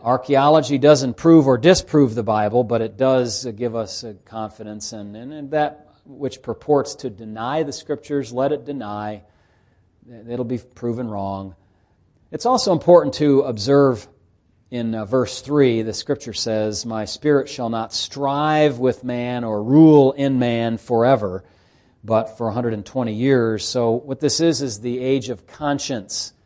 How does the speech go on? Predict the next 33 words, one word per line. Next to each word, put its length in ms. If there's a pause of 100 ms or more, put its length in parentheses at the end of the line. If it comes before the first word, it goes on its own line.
(760)
During 380
this 240
time, 580 (500)
uh, 40
up 380
to 320
Noah 640
and 160
then 320
up 200
to 160
the 120
flood, 720 (100)
God 300
is 320
ruling 540
in 340
the 100
world 500
through 520
what 280
we 100
call 280
conscience. 800
There's 200
no 440 (500)
formal 380
government 400
structure. 720 (320)
There's 160
been 200
no 220
divine 840